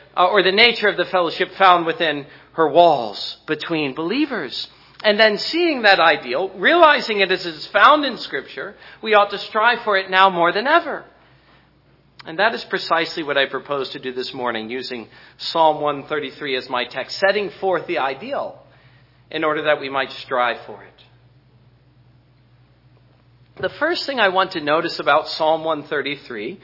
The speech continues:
and surely you must have noticed it as well, and that is the brevity of this psalm. It says so much so briefly. But that is part of its glory. Some things are best said briefly.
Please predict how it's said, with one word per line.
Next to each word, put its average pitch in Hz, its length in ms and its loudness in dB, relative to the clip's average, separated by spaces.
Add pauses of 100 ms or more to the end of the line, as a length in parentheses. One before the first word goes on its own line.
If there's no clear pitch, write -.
(260)
and 175 160 -6
surely 233 320 2
you 208 120 -2
must 226 200 0
have 180 100 -10
noticed 196 440 2
it 170 100 -2
as 143 200 -8
well, 127 420 -6 (680)
and 202 140 -6
that 277 140 -2
is 214 120 -10
the 202 80 0
brevity 190 600 -2
of 131 140 -4
this 131 160 -4
psalm. 98 340 -8 (880)
It 180 160 -10
says 214 300 -2
so 269 300 0
much 165 500 -2 (480)
so 165 300 0
briefly. 139 640 -6 (840)
But 202 140 0
that 254 160 8
is 220 120 -6
part 208 220 4
of 170 80 -2
its 170 140 -2
glory. 233 480 0
Some 254 360 2
things 226 240 -4
are 196 80 4
best 214 340 4
said 180 260 -2
briefly. 247 560 -6